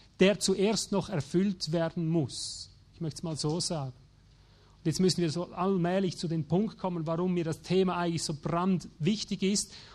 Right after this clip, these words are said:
und warum ich das ganze Thema nicht unter das Thema Entrückung, sondern um das Thema große Scheidung gestellt habe. Jetzt komme ich endlich zum dritten Punkt. Die Notwendigkeit der Scheidung, der großen Scheidung.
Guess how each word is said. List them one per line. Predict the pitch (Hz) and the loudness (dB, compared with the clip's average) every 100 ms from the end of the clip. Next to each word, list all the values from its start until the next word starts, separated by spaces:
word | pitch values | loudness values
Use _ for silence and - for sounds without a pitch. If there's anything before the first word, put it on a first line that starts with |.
| - | -6
und | 175 | 0
warum | 180 185 | 4 4
ich | - | 2
das | 165 | 0
ganze | 196 175 180 147 | 2 2 2 -2
Thema | - 180 185 | 2 2 2
nicht | 175 - 175 | 0 0 -2
unter | 165 | -4
das | 156 | -6
Thema | - 175 165 | -4 -2 -2
Entrückung, | 147 160 208 - 180 | 0 0 -2 -2 -2
sondern | 185 170 165 | 0 0 0
um | 156 | 0
das | 156 147 | -2 -4
Thema | - 170 165 151 - - - | -2 0 0 -2 -8 -14 -2
große | 165 180 - 156 | 0 2 0 0
Scheidung | - 165 202 202 196 160 135 - - - | 2 2 2 0 0 -2 -4 -12 -10 -4
gestellt | - 175 175 170 | -2 -2 -4 -4
habe. | 160 143 139 | -4 -4 -6
Jetzt | - | -2
komme | 180 180 | 0 0
ich | - | -2
endlich | 185 180 180 | -4 -4 -4
zum | 165 160 | -4 0
dritten | 170 170 156 | 0 0 -4
Punkt. | - 175 135 117 - - - - - - - - - - - - | -2 -2 -4 -8 -14 -18 -18 -20 -20 -20 -20 -20 -20 -20 -18 -2
Die | 165 | 2
Notwendigkeit | 180 202 190 151 175 196 185 - - - - - 160 165 - - | 4 2 0 0 2 0 -2 -6 -12 -20 -10 -4 -2 -4 -8 -8
der | 160 | -4
Scheidung, | - 165 156 180 170 147 127 | 0 2 2 2 2 -2 -4
der | 151 | -6
großen | - 147 180 170 170 151 - - | 0 2 2 0 -2 -6 -8 -8
Scheidung. | - - 151 175 180 147 127 | -2 0 2 2 0 -2 -6